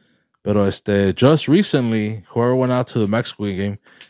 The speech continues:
and I was talking to you about it, bro, that, like, I'm, like, the fucking worst vlogger. Well, aparte que my stupid ass fucking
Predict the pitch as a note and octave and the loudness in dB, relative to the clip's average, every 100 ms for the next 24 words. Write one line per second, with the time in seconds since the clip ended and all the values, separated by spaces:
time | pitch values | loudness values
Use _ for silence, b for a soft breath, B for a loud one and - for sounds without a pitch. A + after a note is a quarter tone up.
0 | _ G#2+ A2 C3 C3 A#2 A2+ F#2+ G2+ G2 | _ -4 0 0 0 0 0 0 0 0
1 | G#2 G#2 G2+ F#2 E2 _ - G#2 C#3+ C3+ | 0 0 0 -4 -6 _ -8 -2 0 0
2 | - G2 - A#2+ A#2 A#2+ G2+ F#2 G2+ F2 | 0 -8 -4 -4 -2 -2 -2 0 -2 -4
3 | F#2 F#2+ F#2 G2 F2 F#2 B B C#3+ C#3+ | -4 -2 0 0 -4 -8 B B 0 2
4 | E3 F#3 - F#3+ D#3 C#3 G#2+ F2 _ _ | 2 2 0 2 4 4 2 -2 _ _
5 | _ _ _ _ _ A#2 D#3 - D3+ C#3 | _ _ _ _ _ -4 -4 -2 -2 2
6 | B2 A2+ - A#2+ - G#2+ G2 F2+ | 0 0 -2 -4 -2 -2 -2 -6